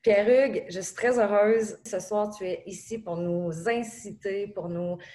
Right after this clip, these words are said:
pas nous inciter, on va dire, pour nous inspirer à initier le changement dans notre vie. Donc, pour te présenter rapidement, tu es un entrepreneur de la Ville de Québec. Tu possèdes un centre d'entraînement qui s'a-, qui s'appelle le Centre d'entraînement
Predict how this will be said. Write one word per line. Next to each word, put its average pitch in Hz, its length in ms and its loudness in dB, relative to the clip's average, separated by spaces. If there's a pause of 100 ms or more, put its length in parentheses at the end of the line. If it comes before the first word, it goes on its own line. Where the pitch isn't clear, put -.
(120)
pas 370 100 -4
nous 233 180 -2
inciter, 180 400 -2
on 151 60 0
va 156 120 0
dire, 208 180 -6
pour 208 100 -4
nous 190 240 -4
inspirer 214 640 -4
à 175 140 -8 (100)
initier 220 440 -2
le 165 100 -2
changement 170 420 -6
dans 170 120 -4
notre 147 180 -6
vie. - 180 -12 (680)
Donc, 226 480 0 (360)
pour 220 100 -10
te 220 80 -2
présenter 214 400 -2
rapidement, 196 480 -2
tu 220 160 -2
es - 20 0
un 165 100 -2
entrepreneur 170 480 -6
de 165 60 -6
la 156 40 -6
Ville 151 140 -4
de 156 80 -4
Québec. 254 480 0 (340)
Tu 254 200 -12
possèdes 196 320 -2
un 156 140 -4
centre 196 240 -6
d'entraînement 175 420 -6
qui 208 80 -12
s'a-, - 160 -8
qui - 80 -12
s'appelle 175 520 -4
le 151 140 -4
Centre 202 240 -6
d'entraînement 175 460 -6